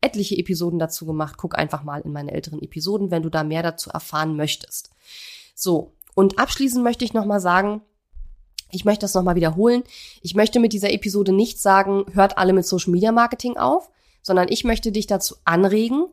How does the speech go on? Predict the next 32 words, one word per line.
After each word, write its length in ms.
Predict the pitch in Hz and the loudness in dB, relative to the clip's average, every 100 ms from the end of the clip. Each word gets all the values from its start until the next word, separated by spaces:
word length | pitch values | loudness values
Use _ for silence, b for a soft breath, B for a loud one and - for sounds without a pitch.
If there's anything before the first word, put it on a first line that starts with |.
| b b | b b
mal 160 | 190 180 | 2 4
deine 220 | 180 180 | 4 4
Marketingstrategie 1500 | 180 175 175 233 240 - 220 220 214 208 - 190 185 190 202 | 4 2 2 0 -2 -6 -2 -2 -2 -4 -6 -6 -4 -4 -6
zu 160 | 208 202 | -6 -2
reflektieren 680 | 190 190 175 - - 220 320 - _ b b b b | -2 0 -4 -6 -2 2 2 -2 _ b b b b
und 160 | 202 196 | 2 4
mal 220 | 208 208 | 4 4
zu 100 | 208 | -2
schauen, 560 | 202 202 190 196 190 180 | -4 0 2 2 -2 -4
wie 100 | 233 | -2
viel 200 | 269 254 | -2 -2
Zeit 420 | - 208 208 - | 0 0 0 0
deines 260 | 190 196 | 0 2
Marketing-Zeitbudgets, 1600 | 190 196 202 - 202 196 196 - 202 226 247 202 214 214 214 - | 2 2 0 -2 0 0 -2 0 -2 0 -4 -2 0 0 -2 -4
äh, 320 | - 185 185 | -2 0 0
verbringst 500 | 175 190 185 240 - | -2 -4 0 0 0
du 60 | 214 | -2
mit 160 | 196 | 0
Social 260 | - 185 196 | 0 -2 0
Media, 400 | 226 240 240 226 | 0 2 2 2
wie 120 | 208 | -2
viel 140 | 202 202 | -4 -4
verbringst 380 | 196 196 202 - | 0 0 0 0
du 60 | |
mit 140 | 190 185 | 0 0
dem 120 | 180 | 0
Aufbau 340 | 180 202 208 | 0 0 0
deiner 280 | 180 160 - | 0 0 2
E-Mail-Liste 540 | 240 254 254 247 - | 4 4 2 -2 -4
und 180 | 226 175 | -4 -2
mit 160 | 170 170 | -2 -2
dem, 240 | 156 160 | -4 -6